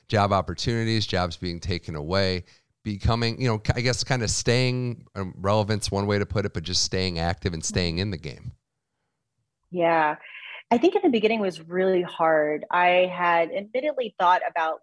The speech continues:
Speaker 2: leaving E S P N before I was laid off in twenty seventeen, but I just couldn't figure, I, I think stepping away and leaving E S P N, I don't know if I would have had the gumption to do that because of its name and its prestige. But, uh, you know, long story short, since then in twenty seventeen, it's been five years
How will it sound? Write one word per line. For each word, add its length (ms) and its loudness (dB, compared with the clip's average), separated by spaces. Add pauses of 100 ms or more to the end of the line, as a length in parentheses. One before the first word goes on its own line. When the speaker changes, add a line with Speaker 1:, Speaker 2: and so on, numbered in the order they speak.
Speaker 2:
leaving 300 -6
E 180 -4
S 260 -6
P 100 -2
N 260 -2
before 280 2
I 100 6
was 140 4
laid 180 4
off 220 6
in 100 -8
twenty 280 -6
seventeen, 720 -4 (400)
but 80 4
I 100 4
just 240 -6
couldn't 300 -4
figure, 400 2
I, 100 4
I 120 2
think 240 -6
stepping 440 -6
away 380 2
and 120 -2
leaving 260 -4
E 120 0
S 180 -4
P 60 -6
N, 80 -2
I 120 0
don't 220 0
know 160 2
if 120 2
I 80 4
would 120 -4
have 80 -8
had 160 -4
the 60 -10
gumption 460 -6
to 100 -14
do 160 -8
that 240 2
because 240 -8
of 80 -2
its 180 -4
name 320 2
and 80 4
its 180 0
prestige. 600 -4 (560)
But, 320 4
uh, 80 0 (100)
you 120 -6
know, 100 0
long 240 0
story 300 -6
short, 440 -4
since 360 -10
then 420 -2
in 80 -4
twenty 240 -8
seventeen, 460 -6
it's 140 -6
been 280 0
five 320 0
years 480 -4